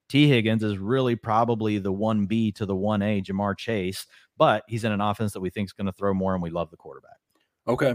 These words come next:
Speaker 2: absolutely. I, that, that totally makes sense from the T Higgins argument. But what about, like, someone I would call, like, your, your Walmart T Higgins? You know, a player in a similar number two role, playing with someone that has a really great quarterback, a really great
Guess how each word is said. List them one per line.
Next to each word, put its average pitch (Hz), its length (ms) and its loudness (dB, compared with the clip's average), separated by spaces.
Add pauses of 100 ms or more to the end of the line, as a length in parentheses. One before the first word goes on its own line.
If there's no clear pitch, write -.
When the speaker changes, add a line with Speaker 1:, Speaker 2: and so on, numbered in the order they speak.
(140)
Speaker 2:
absolutely. 131 560 6
I, 135 320 6
that, 143 300 6
that 131 160 10
totally 151 300 10
makes 135 200 6
sense 139 160 4
from 135 140 0
the 120 60 0
T 131 160 -2
Higgins 143 300 4
argument. 120 300 4
But 123 80 2
what 185 160 10
about, 196 320 10
like, 143 320 6 (640)
someone 165 300 8
I 156 80 12
would 147 160 6
call, 143 240 10
like, 135 200 8
your, 135 180 4
your 127 220 2
Walmart 127 500 8
T 113 180 -2
Higgins? 95 560 -2
You 127 80 4
know, 127 100 6
a 113 80 6
player 143 300 8
in 131 60 2
a 117 40 0
similar 147 460 6
number 139 240 6
two 147 240 4
role, 127 500 8 (360)
playing 147 240 8
with 139 100 4
someone 139 280 6
that 127 180 2
has 139 180 2
a 127 120 0
really 147 240 6
great 151 260 8
quarterback, 131 680 8
a 123 60 4
really 123 220 4
great 123 220 6